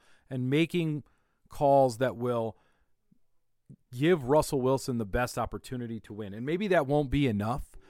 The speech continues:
and I can acknowledge that. Maybe Russ, and like we've said, the Russ experiment, I think, is over,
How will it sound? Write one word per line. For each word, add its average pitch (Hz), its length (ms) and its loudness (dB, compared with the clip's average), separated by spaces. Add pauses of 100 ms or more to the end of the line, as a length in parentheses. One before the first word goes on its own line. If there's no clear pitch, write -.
(220)
and 120 120 -2
I 147 80 0
can 143 120 -10
acknowledge 120 500 -8
that. 135 180 -4
Maybe 143 420 -6
Russ, 139 280 -4
and 113 300 -10
like 127 200 -6
we've 131 120 -8
said, 120 180 -4
the 101 60 -10
Russ 143 280 -4
experiment, 147 640 -6
I 123 100 -10
think, 127 220 -10
is 101 120 -8
over, 131 440 -4